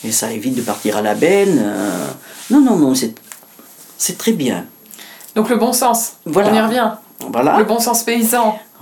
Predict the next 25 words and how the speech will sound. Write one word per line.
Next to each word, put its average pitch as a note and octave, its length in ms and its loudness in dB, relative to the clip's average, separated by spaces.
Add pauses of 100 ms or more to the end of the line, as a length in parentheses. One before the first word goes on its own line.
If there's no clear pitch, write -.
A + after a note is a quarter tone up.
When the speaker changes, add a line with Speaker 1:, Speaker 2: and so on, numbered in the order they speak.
(160)
Speaker 1:
Oui. D3+ 160 0
Speaker 2:
pour A3 100 6
une A3 100 2
campagnarde, G#3+ 600 0
non ? G#3+ 320 0
Speaker 1:
Oui, G#3 240 4
ben, B2 560 -2
oui, C3 300 4
d'accord. C#3 600 2 (500)
Et A2 80 -10
puis C#3 160 -2
bon, C3 280 2
je A#2+ 100 -2
remarque C3+ 400 0
qu'il C3 120 0
y A#2 60 0
a A2 40 0
beaucoup C3+ 240 0
plus D3 240 0
de C#3 80 4
gens F3+ 240 2
qui C4 80 -4
font D3 120 0
du C3 120 4
vélo. B3 520 2